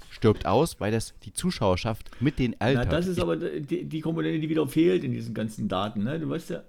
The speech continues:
Speaker 2: man müsste doch jetzt mal einen Vergleich machen. Wie hat sich denn die Zuschauerschaft im Jauf-, Lauf der Jahrzehnte entwickelt, altersmäßig, ne? Ich sag mir immer,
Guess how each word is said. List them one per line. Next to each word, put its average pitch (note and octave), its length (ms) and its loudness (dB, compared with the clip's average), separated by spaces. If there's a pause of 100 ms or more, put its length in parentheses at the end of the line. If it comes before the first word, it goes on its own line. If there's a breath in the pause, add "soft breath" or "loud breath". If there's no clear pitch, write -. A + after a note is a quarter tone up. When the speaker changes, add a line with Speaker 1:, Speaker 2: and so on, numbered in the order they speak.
(140)
Speaker 2:
man B2+ 140 0
müsste E3+ 200 -4
doch D#3 140 0
jetzt D#3 180 -2
mal D#3 60 -2
einen B2+ 60 -6
Vergleich B2+ 420 -2
machen. F3+ 340 0 (840 loud breath)
Wie D3 280 2
hat D#3+ 180 -2
sich F3+ 180 -2
denn D3 160 -4
die C3 180 -6
Zuschauerschaft E3 920 -4
im C#3 120 -6
Jauf-, C#3+ 460 -4
Lauf D3 320 -4
der C#3 120 -2
Jahrzehnte D3 580 -4
entwickelt, E3 480 -4
altersmäßig, G2 720 -6
ne? E3 240 -6 (260 loud breath)
Ich - 60 -16
sag D3+ 160 2
mir E3+ 80 -2
immer, E3+ 240 -4